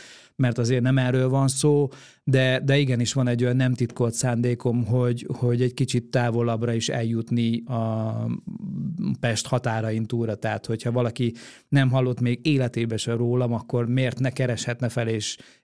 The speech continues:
csinálhatnám meg a dalát úgy, hogy Zalaegerszegen él, vagy Nyíregyházan, vagy Sopronban, vagy Békéscsabán. Tehát, hogy, hogy, hogy, hogy ezzel a YouTube dologgal el tudok jutni esetleg Azerbajdzsánig, Egyiptomig, New Yorkig, Londonig, bármi, érted?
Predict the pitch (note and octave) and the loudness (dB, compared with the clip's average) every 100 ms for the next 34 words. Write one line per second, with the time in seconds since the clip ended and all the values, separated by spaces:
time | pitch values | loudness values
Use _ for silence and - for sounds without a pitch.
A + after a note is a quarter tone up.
0 | _ - B2+ A#2+ A#2+ B2+ A#2 A#2 A2+ A2+ | _ 2 2 2 -2 -2 -4 -4 -4 -4
1 | A#2 A2+ G#2+ A#2 A2 A2+ A2+ A#2+ A2+ A2+ | -4 -4 -2 -4 -2 -2 0 0 0 -2
2 | G#2+ A2 - A#2 A2+ A2 A2 G#2+ A2 A#2 | -4 -6 -6 -6 -6 -6 -6 -6 -6 -2
3 | B2+ A#2 G#2 A2+ G#2 A2 A2 G2+ - B2+ | 0 0 -4 -6 -6 -4 -4 -4 -2 -2
4 | - G2+ G#2 G#2+ A2 A2 G#2 - G2+ - | -2 -6 -6 -6 -6 -6 -6 -4 -6 -4
5 | G#2+ G#2 G2+ G#2+ G#2+ A2+ A2 - - - | -4 -4 -4 -4 -4 -4 -6 -12 -20 -20
6 | _ B2 A#2 D3 B2+ B2 C3+ A#2 B2 C3 | _ 0 0 0 0 0 -4 -2 0 2
7 | C3 A#2+ B2 A#2+ B2 C3+ C3+ B2 A#2 A#2+ | 2 2 0 2 2 2 2 0 0 0
8 | B2+ B2 A#2+ A#2+ A#2+ C3 A#2 A#2 A2+ - | 2 2 0 -2 -2 -2 -4 -2 -2 -2
9 | A2 A#2 A2+ G#2 A2+ - A2 C3 A2+ A2+ | -4 0 -2 -2 -4 -4 -2 0 0 -2
10 | G#2 G#2+ G#2+ A2 G#2+ A2+ A2+ G#2 G#2 A2+ | -4 -4 -2 -2 -2 -2 -2 -4 -4 -4
11 | G#2 G#2+ A2+ G#2 G2 G2 A2+ G2 G2+ G2+ | -2 -2 -2 -2 -4 -4 -6 -4 -4 -4
12 | G#2 G#2 G#2 G2 G2 G2+ G#2 A2 - A2+ | -4 -6 -4 -4 -4 -4 -4 -6 -6 -8